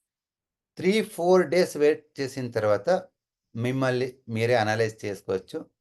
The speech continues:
మీకు ఎవరై-, ఎవరికైనా మీరు ఇచ్చారంటే వాళ్ళని అడగండి, after four days ఎలా ఉన్నారు మీరు అని. వాళ్ళే చెప్తారు, very క్లియర్‌గా చెప్తారు ఇంత ఇంత ఇంప్రూవ్‌మెంట్ అయిందని.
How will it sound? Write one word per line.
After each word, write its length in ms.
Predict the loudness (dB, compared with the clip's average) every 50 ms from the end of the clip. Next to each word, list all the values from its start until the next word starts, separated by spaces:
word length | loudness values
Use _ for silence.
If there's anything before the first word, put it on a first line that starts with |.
| _ _ _ -8
మీకు 280 | -4 -4 -4 0 2 6
ఎవరై-, 320 | 6 8 8 6 4 4 4
ఎవరికైనా 480 | 4 4 4 4 4 2 0 0 0 0
మీరు 220 | 0 0 0 0 -2
ఇచ్చారంటే 500 | -2 -4 -2 -2 -2 -2 -2 -4 -2 0
వాళ్ళని 440 | 0 2 2 2 0 0 -2 -4 -6
అడగండి, 440 | -4 -4 -2 -2 -2 -2 -4 -6 -12 -14 _ _ _ _ _ _ _ -6
after 300 | -6 -4 0 0 0 0
four 220 | 0 0 0 0 2
days 220 | 0 -2 -6 -8 -10 -18 _ _ _ _ _ _ 2
ఎలా 200 | 4 6 8 8
ఉన్నారు 300 | 6 6 4 4 2 2
మీరు 220 | 2 0 0 0 0
అని. 180 | 0 -2 -6 -14 _ _ _ _ _ _ _ _ _ _ _ _ _ _ _ _ _ _ _ _ _ _ _ _ _ _ _ _ -20 -20 -20 -20 -20 _ _ _ _ _ _ _ _ _ _ _ _ _ _ _ _ _ _ _ _ 0
వాళ్ళే 240 | 4 4 6 6 4
చెప్తారు, 420 | 4 2 -2 0 2 0 0 2
very 240 | 2 2 4 4 4 2 0
క్లియర్‌గా 480 | -4 -4 0 2 4 4 4 2 0 -4
చెప్తారు 420 | -4 -6 -10 -10 -8 -10 -10 -12 -14 _ _ _ _ _ _ _ _ _ _ _ _ _ _ _ _ _ _ _ _ _ _ _ _ _ _ _ _ _ -4
ఇంత 200 | -4 -2 -2 -2 -4
ఇంత 180 | -4 -2 -2 -2
ఇంప్రూవ్‌మెంట్ 480 | -2 -2 -2 -4 -4 -4 -4 -4 -2
అయిందని. 380 | -2 -2 -2 -4 -10 -14 -14 -16